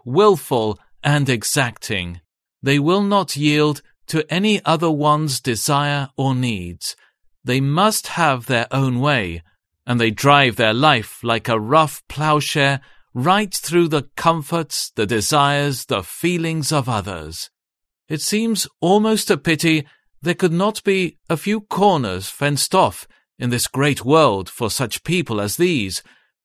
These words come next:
where they could live altogether alone, with no one ever to interfere with their rights or liberties, or to impinge upon their comfort in any way. But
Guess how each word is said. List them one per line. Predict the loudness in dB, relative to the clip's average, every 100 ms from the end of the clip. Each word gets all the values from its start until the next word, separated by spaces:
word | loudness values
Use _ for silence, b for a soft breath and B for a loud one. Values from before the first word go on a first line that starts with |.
| -8
where | -4
they | 0 0
could | 0 -2
live | 2 4 2 0 -2
altogether | 2 2 0 0 2 4 2
alone, | 4 4 4 2 0 -6 -10 _ _ _ -4
with | -4
no | -2 2 4
one | 4 2 0 0
ever | 0 2
to | -2 -2
interfere | -2 -2 -4 -2 0 0 0
with | -2
their | -2 -2 -2
rights | 2 2 0 -4 -2
or | 0
liberties, | 0 2 2 0 0 -2 -2 -6 b b b _
or | -2 0
to | 0 0
impinge | 0 -2 -4 -2 -2 -2
upon | -2 -2 0 2 2
their | 0
comfort | -2 -2 -2 -2 -2 -4 -2
in | -2 0
any | 0
way. | 0 0 0 -4 -8 -14 _ _ _ _
But | -6 -4 -4